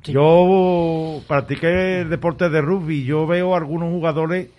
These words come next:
Speaker 2: ojo, de cuerpo de los ochenta, ¿eh? Jugadores de rugby reconvertidos en, en jugadores algunos, parecen. Por su físico, Miguel, ¿eh? Por su físico.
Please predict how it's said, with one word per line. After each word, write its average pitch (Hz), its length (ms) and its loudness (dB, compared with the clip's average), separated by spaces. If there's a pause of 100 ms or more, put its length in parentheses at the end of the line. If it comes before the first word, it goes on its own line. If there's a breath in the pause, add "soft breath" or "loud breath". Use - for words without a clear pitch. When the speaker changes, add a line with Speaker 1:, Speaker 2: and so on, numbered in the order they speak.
(200)
Speaker 2:
ojo, 135 440 -2
de 113 80 -10
cuerpo 131 380 -6
de 131 80 -2
los 113 160 -2
ochenta, 135 680 -6
¿eh? 147 220 -6 (1900 soft breath)
Jugadores 135 500 0
de 180 80 0
rugby 185 680 -4
reconvertidos 143 920 -2
en, 127 880 -2 (140)
en 143 160 -2
jugadores 143 480 2
algunos, 147 400 0
parecen. 127 460 -6 (520)
Por 131 160 -6
su 123 140 -8
físico, 123 460 -8
Miguel, 113 360 -8
¿eh? 143 140 -4
Por 131 160 -10
su 123 160 -10
físico. 120 460 -10